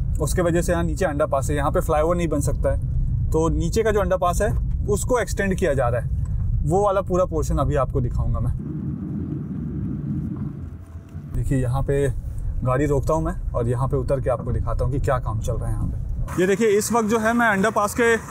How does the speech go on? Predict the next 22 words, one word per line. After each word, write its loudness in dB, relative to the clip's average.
ऊपर 0
खड़ा 2
हूँ 2
और 2
आगे 4
यहाँ 2
पे 2
अगर 4
मैं 2
zoom 2
करके 2
आपको 0
दिखाऊँ 0
तो 2
आपको 4
एक 2
bus 2
आता 2
हुआ 4
दिख 0
रहा 4
होगा। 2